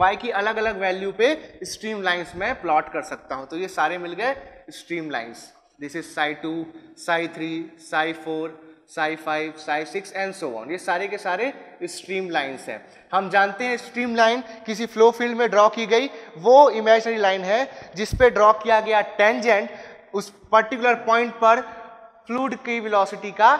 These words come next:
direction बताता है। तो हमने देखिए जो अब uniform flow along wide axis लिया था तो हमने देखा था कि जो fluid है वो x direction में move कर रहा है।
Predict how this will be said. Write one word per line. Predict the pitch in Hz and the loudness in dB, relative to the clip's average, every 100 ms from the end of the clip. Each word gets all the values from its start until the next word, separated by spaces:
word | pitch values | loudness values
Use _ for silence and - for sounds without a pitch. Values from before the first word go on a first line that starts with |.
| - - | 0 0
direction | 151 175 175 175 220 170 | 6 8 6 0 0 2
बताता | 170 156 147 147 | 4 4 6 2
है। | 131 110 - - | 2 -6 -12 -6
तो | 190 | -2
हमने | 185 196 233 | 0 0 0
देखिए | 220 - 233 269 - - | -2 0 0 -2 -6 -4
जो | 170 | 4
अब | 220 196 | 4 4
uniform | 208 226 240 240 | -6 2 4 4
flow | 233 226 262 254 - - - - 160 | 2 4 4 0 -14 -20 -20 -10 -2
along | 180 208 208 | 2 2 4
wide | 185 208 220 | 2 2 0
axis | 196 - 226 208 | -8 -8 -12 -6
लिया | 202 214 | 0 0
था | 208 202 | 2 2
तो | 220 | 2
हमने | 214 202 196 | -4 -6 -6
देखा | 196 180 185 | -4 -2 0
था | 180 202 | 2 2
कि | 233 240 | 0 -2
जो | 226 | -6
fluid | 220 202 | -6 -6
है | 196 | -4
वो | 208 254 | 0 2
x | 233 - | 2 2
direction | 240 240 262 | 0 0 -4
में | 254 262 | -6 -4
move | 247 - | -6 0
कर | 220 | 2
रहा | 180 | 4
है। | 135 | 4